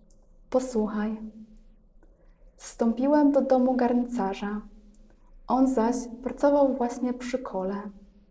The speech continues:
Jeśli naczynie, które wyrabiał, uległo zniekształceniu,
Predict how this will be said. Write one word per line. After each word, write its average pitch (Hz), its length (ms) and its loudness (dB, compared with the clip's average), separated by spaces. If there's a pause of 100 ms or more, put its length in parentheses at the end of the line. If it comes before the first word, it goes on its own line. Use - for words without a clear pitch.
(1080)
Jeśli 226 340 4
naczynie, 226 640 4
które 220 360 0
wyrabiał, 214 880 0
uległo 214 440 0
zniekształceniu, 214 1000 -4